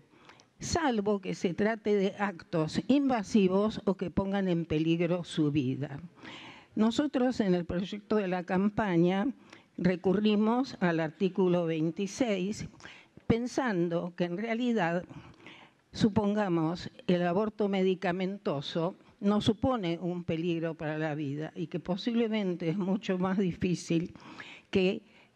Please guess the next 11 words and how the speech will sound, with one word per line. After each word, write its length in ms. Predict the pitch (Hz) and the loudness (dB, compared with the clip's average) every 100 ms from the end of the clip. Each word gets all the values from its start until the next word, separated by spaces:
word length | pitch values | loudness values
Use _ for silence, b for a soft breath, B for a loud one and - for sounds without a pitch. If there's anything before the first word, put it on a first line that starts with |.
| _ | _
y 140 | 196 170 | 2 4
más 320 | 180 208 208 | 2 -2 -4
riesgoso 680 | 175 180 196 208 - 180 | -2 4 4 4 0 -2
para 240 | 165 156 156 | -2 0 0
la 100 | 160 | 2
vida 240 | 180 190 | 2 2
un 200 | 185 190 | 0 -2
parto 540 | - 208 165 - 147 147 | -2 -4 -4 -8 -8 -6
en 160 | 160 | -2
un 160 | 175 196 | -2 0
adolescente 1040 | 180 180 175 185 - 196 160 156 180 170 | 0 0 0 -4 -2 0 2 0 -4 -8